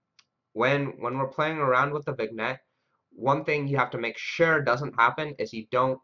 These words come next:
cross past a certain value. So between point six and point seven,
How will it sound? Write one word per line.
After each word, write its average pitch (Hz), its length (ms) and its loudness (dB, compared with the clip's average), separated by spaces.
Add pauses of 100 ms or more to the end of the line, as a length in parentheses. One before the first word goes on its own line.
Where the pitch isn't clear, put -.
cross 120 680 0 (340)
past 113 640 4
a 110 80 -2
certain 107 340 -6
value. 90 320 -2 (420)
So 117 460 2
between 165 640 -2
point 156 320 -2
six - 640 -6
and 131 200 -6
point 131 260 -2
seven, 151 520 -4